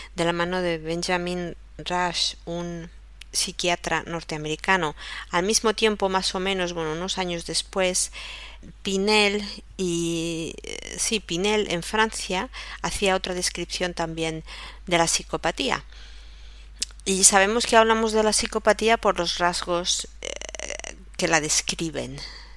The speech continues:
¿no? Porque delincuencia ha habido siempre y delincuentes ha habido siempre. Pero aquí estamos hablando de un tipo concreto de individuos, ¿verdad? Entonces, hablamos de que a primeros de, finales del,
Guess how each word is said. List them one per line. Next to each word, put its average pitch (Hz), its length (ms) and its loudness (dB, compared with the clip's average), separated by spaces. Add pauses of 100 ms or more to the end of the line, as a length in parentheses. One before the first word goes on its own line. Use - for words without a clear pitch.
¿no? 160 320 -4 (320)
Porque 175 340 4
delincuencia 180 880 2
ha 156 120 2
habido 151 260 -2
siempre 175 420 0
y 151 40 0
delincuentes 151 600 -2
ha 165 60 0
habido 151 240 -6
siempre. 147 580 -6 (720)
Pero 160 220 4
aquí 156 200 2
estamos 180 380 -2
hablando 175 320 0
de 170 60 -4
un 165 140 -4
tipo - 240 -4
concreto 160 520 -4
de 156 120 -2
individuos, 143 880 -8 (180)
¿verdad? 143 380 -6 (720)
Entonces, 202 340 6 (120)
hablamos 185 360 4
de 240 80 -2
que 170 320 4
a 175 140 2
primeros 185 560 -2
de, 214 360 4
finales 208 480 0
del, 214 640 2